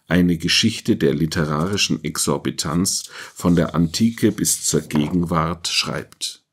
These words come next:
Es sei daher nötig, den Begriff des Helden klarer zu konturieren. Zu diesem Zweck geht der Band den literarischen Ursprüngen des Heldentums in Heldensagen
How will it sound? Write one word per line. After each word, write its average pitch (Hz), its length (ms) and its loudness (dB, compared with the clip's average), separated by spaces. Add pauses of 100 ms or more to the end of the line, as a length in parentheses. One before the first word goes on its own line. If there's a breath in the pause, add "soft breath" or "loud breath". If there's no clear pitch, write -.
(1400)
Es - 140 4
sei 156 160 8
daher 135 320 6
nötig, 107 520 6
den 95 180 4
Begriff 104 340 0
des - 280 -2
Helden 92 520 0
klarer 82 560 0
zu - 220 -4
konturieren. - 880 -8 (800 soft breath)
Zu 123 120 2
diesem 160 260 8
Zweck - 480 2
geht 208 160 4
der - 80 4
Band 107 560 0
den 87 140 2
literarischen 82 720 0
Ursprüngen 120 760 4
des 90 200 0
Heldentums 104 720 2 (240 loud breath)
in 82 160 2
Heldensagen 80 1000 2